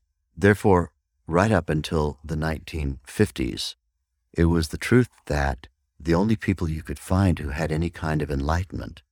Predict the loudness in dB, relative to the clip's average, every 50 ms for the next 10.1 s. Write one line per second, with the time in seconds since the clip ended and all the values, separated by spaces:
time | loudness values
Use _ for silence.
0 | _ -2 -2 0 2 2 2 2 2 2 0 0 0 0 0 0 0 -2 0 2
1 | 2 2 2 0 -2 0 0 0 0 0 0 0 0 -2 -2 -4 -6 -10 -14 -20
2 | _ _ _ _ _ _ _ _ -2 -2 0 2 2 0 0 0 -2 -4 -2 0
3 | -2 -2 -2 -4 -4 -6 -6 -4 -2 0 2 2 2 0 -2 -2 0 2 2 2
4 | 2 0 0 -2 -2 -2 -4 -6 -8 _ _ _ _ _ _ _ -6 -6 -4 0
5 | 2 2 2 2 2 _ _ -8 -4 -2 0 0 2 0 0 0 -2 -4 -6 -4
6 | -4 -4 -4 -6 -8 -10 -8 -8 -8 -6 -6 -6 -6 -6 -8 -10 -12 -14 -14 -16
7 | _ _ _ -8 -6 -6 -4 -4 -6 -6 -6 -10 -12 -12 -16 _ _ _ _ _
8 | _ _ _ _ _ _ _ _ _ -2 0 0 0 0 -2 -2 -4 -2 -2 -2
9 | 0 0 0 0 0 0 -2 -4 -6 -6 -6 -6 -6 -4 -2 -2 0 -2 -2 -4
10 | -8